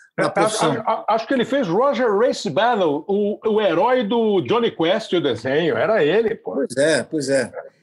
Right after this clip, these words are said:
Speaker 1: E, e, e aí o Denis foi chamado, ele veio pra fazer o que seria o primeiro Rock Santeiro,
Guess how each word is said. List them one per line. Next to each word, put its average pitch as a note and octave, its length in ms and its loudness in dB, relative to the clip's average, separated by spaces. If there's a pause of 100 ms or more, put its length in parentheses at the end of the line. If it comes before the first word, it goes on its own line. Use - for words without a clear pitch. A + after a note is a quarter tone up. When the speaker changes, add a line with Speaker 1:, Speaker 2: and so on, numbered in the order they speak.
(220)
Speaker 1:
E, B3 540 0
e, A3 480 -2
e A#3 80 4
aí A#3+ 180 2
o C4 80 0
Denis A3+ 300 0
foi B3+ 100 0
chamado, A3 680 -2
ele F3+ 240 -2
veio E3+ 360 0
pra G3+ 140 -2
fazer F3 720 -2
o - 40 -20
que - 100 -14
seria G3+ 680 -2 (320)
o D#3 120 -4
primeiro F#3+ 340 2
Rock G3+ 240 -2
Santeiro, G3+ 460 -2